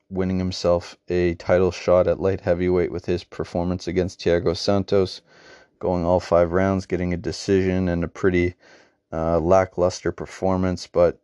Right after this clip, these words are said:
doing enough to get the win anyways. And, uh, hard to do against a veteran like Thiago Santos, got over thirty fights, but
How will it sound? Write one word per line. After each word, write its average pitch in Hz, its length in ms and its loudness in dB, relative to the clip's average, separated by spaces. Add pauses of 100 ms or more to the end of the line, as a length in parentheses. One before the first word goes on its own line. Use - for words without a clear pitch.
(220)
doing 95 260 0
enough 92 240 0
to - 80 -20
get 90 180 -6
the 82 80 -4
win 87 360 0
anyways. 87 640 2 (640)
And, 76 400 -14 (300)
uh, 78 420 0 (720)
hard 101 260 2
to 87 80 -2
do 87 220 -2
against 87 340 -6
a 87 60 -2
veteran 85 420 0
like 90 220 -4
Thiago 87 400 -2
Santos, 90 500 -2
got 85 180 0
over 85 200 0
thirty 90 340 0
fights, 87 420 0
but - 300 -2